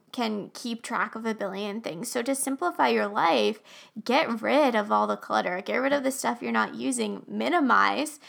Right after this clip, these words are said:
so that you can have control over what you have. You can easily organize it.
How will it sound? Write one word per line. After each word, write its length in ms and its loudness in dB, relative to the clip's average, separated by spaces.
so 160 -4
that 140 4
you 100 -4
can 200 -2
have 340 0
control 500 -2
over 220 -2
what 160 -2
you 140 -4
have. 440 2
You 140 -4
can 320 -2
easily 340 -2
organize 760 -2
it. 240 0